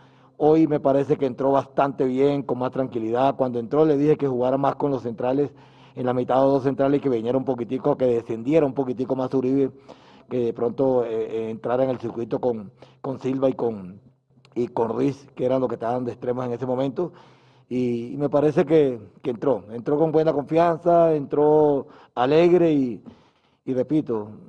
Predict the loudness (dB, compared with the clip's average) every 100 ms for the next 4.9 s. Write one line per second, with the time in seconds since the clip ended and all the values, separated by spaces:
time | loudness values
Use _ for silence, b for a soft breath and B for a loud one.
0 | -18 -16 -16 -20 -20 _ _ -4 -2 0
1 | 0 0 0 2 2 2 2 2 0 -2
2 | -2 -6 -4 2 2 4 0 -2 -2 0
3 | 2 2 0 4 4 4 0 -4 -2 -2
4 | 0 0 0 -2 -2 -4 0 -2